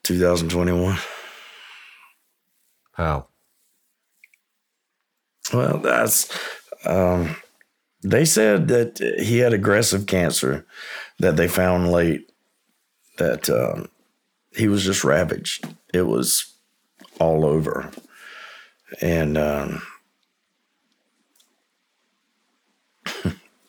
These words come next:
Speaker 1: I know shit happens. As I'm no stranger to that.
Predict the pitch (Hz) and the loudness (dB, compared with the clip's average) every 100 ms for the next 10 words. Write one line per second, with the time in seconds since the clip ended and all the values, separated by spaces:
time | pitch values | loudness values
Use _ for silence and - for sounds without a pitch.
0 | - 90 107 101 87 - - - 80 78 | 0 2 4 2 0 -2 -2 0 2 2
1 | 71 64 69 - - - 58 53 - - | 0 -2 -2 -4 -8 -8 -6 -4 -4 -8
2 | - 85 78 73 - 69 71 64 58 55 | -6 -2 0 0 0 -2 -2 -4 -4 -2
3 | 64 57 | -2 -2